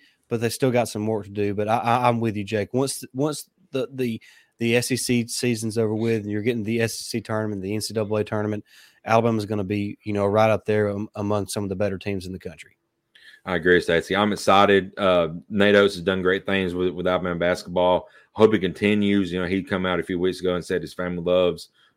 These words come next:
Speaker 2: uh, Tuscaloosa. So the biggest thing now is, is we, we just gave him an extension. We gotta get that arena built for him.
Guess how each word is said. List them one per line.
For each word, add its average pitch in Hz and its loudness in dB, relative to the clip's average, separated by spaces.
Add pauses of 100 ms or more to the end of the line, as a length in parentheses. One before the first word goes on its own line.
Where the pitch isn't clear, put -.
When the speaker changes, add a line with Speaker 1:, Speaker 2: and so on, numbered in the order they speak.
Speaker 2:
uh, 90 0
Tuscaloosa. 90 0
So 87 2 (260)
the 92 -4
biggest 104 8
thing 92 0
now 92 2
is, 80 -4
is 90 0
we, 92 0
we 92 2
just 92 0
gave 98 6
him 95 -2
an 90 -4
extension. 98 0
We 92 0
gotta 92 4
get 92 2
that 87 0
arena 92 -2
built 82 -4
for 82 -4
him. 76 -12